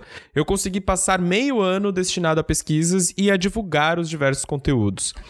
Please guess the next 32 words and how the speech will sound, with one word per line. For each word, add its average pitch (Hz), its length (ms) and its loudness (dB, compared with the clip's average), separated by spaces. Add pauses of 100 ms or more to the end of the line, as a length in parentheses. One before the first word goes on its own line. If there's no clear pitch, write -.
(520)
Foi 208 180 0
essa 277 300 0
política 143 420 0
pública, 131 720 0
este 196 460 2
edital, 131 580 0 (320)
que - 80 0
no 226 140 0
fim 220 180 0
me 233 120 0
lançou 226 420 0
como 190 200 -2
pesquisador 165 800 0
e 185 120 -2
da 180 120 0
qual 156 240 0
estou 160 200 -4
colhendo 151 320 0
frutos 156 400 -2
até 156 200 0
hoje. 113 460 -2 (460)
As 170 120 -2
políticas 208 480 0
públicas 127 960 0
de 113 180 2
incentivo 120 720 2
à 160 40 0
pesquisa 123 880 0
fora 247 580 0
de 120 120 -4
instituições 113 800 0
acadêmicas 117 840 0